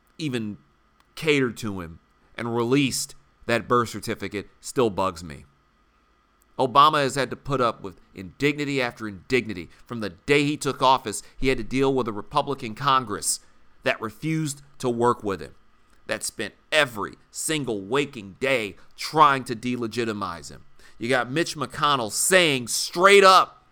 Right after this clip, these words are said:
"Our goal is to make him a one-term president." And when he defies the odds, and he got reelected four years ago, they went out of their way again to try to embarrass and delegitimize the man.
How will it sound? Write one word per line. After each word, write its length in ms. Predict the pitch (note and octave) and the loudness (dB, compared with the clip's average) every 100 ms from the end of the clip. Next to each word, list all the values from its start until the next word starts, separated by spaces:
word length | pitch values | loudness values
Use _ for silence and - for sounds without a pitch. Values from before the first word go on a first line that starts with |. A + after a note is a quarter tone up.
| - | -2
"Our 160 | C#3+ | 0
goal 280 | C3+ D#3+ E3+ | 4 4 4
is 60 | D3 | -2
to 100 | D3+ | -4
make 160 | D3+ | -4
him 120 | C#3+ A#2 | -4 -4
a 60 | |
one-term 1080 | A2 B2 D3+ D3 C3 A2+ - D3 C#3 A#2+ G#2+ | -4 0 2 2 0 -10 2 4 6 4 -2
president." 520 | - D#3 C#3+ A2+ E2+ - _ _ - _ _ _ _ _ _ _ _ _ _ _ _ _ _ _ _ _ _ - | 4 6 6 2 -10 -16 _ _ -20 _ _ _ _ _ _ _ _ _ _ _ _ _ _ _ _ _ _ -4
And 160 | C#3 | 0
when 120 | C3+ | 0
he 60 | A#2+ | -2
defies 580 | G#2+ - C#3+ C#3+ C#3+ C3+ | -6 2 8 8 8 2
the 160 | C3 | 0
odds, 520 | B2 A#2 G2 E2 - - _ _ _ | 2 2 0 -6 -16 -20 _ _ _
and 80 | A2+ | -14
he 120 | F#2 - | -14 4
got 260 | D#3 D3 C#3+ | 6 8 6
reelected 560 | C3+ B2+ B2 B2+ B2 | 0 0 -2 -4 -10
four 240 | - A#2+ A2+ | -6 -6 -4
years 340 | G#2+ G2+ F#2 | -6 -8 -10
ago, 320 | E2 E2 - - _ - | -14 -14 -16 -20 _ -4
they 100 | B2 | 0
went 180 | A#2 A#2 | 4 6
out 140 | D3 | 8
of 60 | C#3+ | 6
their 120 | C3+ | 2
way 200 | C3+ C3 | 2 0
again 680 | A2 - C#3+ C3+ A#2+ G#2 - _ | -2 -2 2 4 4 -2 -10 _
to 80 | A2 | -18
try 220 | - B2+ | -4 -4
to 100 | A2+ | -2
embarrass 640 | G2 F2 D3 C3+ A2 F#2 - | -8 -4 2 2 2 -2 -12
and 140 | G#2+ | -12
delegitimize 800 | B2+ A2 G2+ C3+ C3 A2+ G2+ E2+ | -8 -8 -4 -2 0 0 -2 -4
the 100 | G2 | -10
man. 380 | F#2+ F#2 E2+ | -10 -10 -12